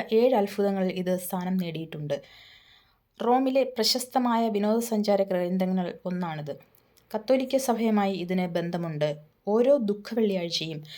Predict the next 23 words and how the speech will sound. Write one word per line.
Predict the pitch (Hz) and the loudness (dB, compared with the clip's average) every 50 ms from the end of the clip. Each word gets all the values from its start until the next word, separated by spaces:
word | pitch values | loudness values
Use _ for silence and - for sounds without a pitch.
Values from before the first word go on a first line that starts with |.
| - - - - | -18 -18 -20 -6
കൊളോസിയത്തിനു | - - 214 220 233 240 240 240 247 240 247 240 | 0 2 4 4 4 4 2 0 0 2 2 0
ചുറ്റുമുള്ള | 226 226 202 - 208 208 208 202 202 | 0 0 -2 0 0 2 2 2 2
പ്രദേശത്ത് | 196 185 175 185 190 196 - - - 202 | 2 2 2 2 2 2 0 0 0 0
നിന്ന് | 190 196 196 | 0 0 0
ആരംഭിക്കുന്ന | 185 180 180 180 185 185 180 175 175 175 180 180 | 0 -2 0 -2 -2 -2 -4 -4 -4 -4 -4 -4
പന്തം | 185 - 190 196 208 226 226 | -2 -2 -2 0 0 -2 -2
കത്തിച്ച | 214 208 190 - 180 - - | -2 -2 -4 -6 -6 -6 -6
കുരിശിൻ്റെ | 190 - 190 196 202 - - 214 202 | -4 -2 -2 0 0 2 2 2 2
വഴി | 196 175 165 156 156 156 - - | 2 0 -2 -4 -6 -8 -10 0
പോപ്പ് | - 190 208 208 208 - 196 185 | 2 2 2 2 2 -2 -2 0
നേതൃത്വം | 185 175 180 180 180 180 - 190 175 | 0 0 0 -2 -2 -6 -8 -8 -6
നൽകുന്നു. | 165 151 151 143 143 - 127 - - _ _ _ _ _ _ _ _ - _ _ _ _ _ _ _ | -6 -6 -8 -10 -10 -10 -10 -12 -14 _ _ _ _ _ _ _ _ -20 _ _ _ _ _ _ _
ആയിരത്തി | 202 214 233 254 240 - 285 | 0 2 2 2 0 -2 -2
മുന്നൂറ്റി | 277 269 262 247 247 233 233 | 0 0 0 0 0 0 0
നാൽപത്തി | 220 208 202 202 - 208 214 220 | 0 0 0 0 -2 0 0 2
ഒമ്പതിൽ | 214 208 202 202 196 196 196 | 2 2 2 0 0 0 0
ഉണ്ടായ | 196 190 190 190 190 190 190 | -2 0 2 4 4 4 4
വലിയ | 185 180 180 190 196 220 | 2 2 0 0 2 2
ഭൂകമ്പത്തിൽ | 240 240 - 208 196 180 185 175 160 160 - 147 - | 0 0 0 -4 -4 -2 -2 -4 -4 -6 -6 -8 -10
കൊളോസിയത്തിന് | - - 196 196 196 208 208 - 196 190 190 196 185 175 | -8 -4 0 0 2 0 0 -2 -4 -4 -2 -4 -4 -4
സാരമായ | 180 - 196 190 185 185 190 190 190 185 180 180 | -4 -4 -4 -4 -2 -2 -2 0 0 0 -2 -4
കേടുപാടുകൾ | 180 - 185 180 175 175 175 180 170 170 156 156 165 147 | -4 -6 -6 -4 -4 -4 -2 -2 -2 -4 -4 -6 -8 -8
സംഭവിച്ചു. | 156 - 185 156 151 156 147 143 147 - - 143 | -8 -8 -8 -6 -4 -4 -4 -4 -6 -8 -12 -12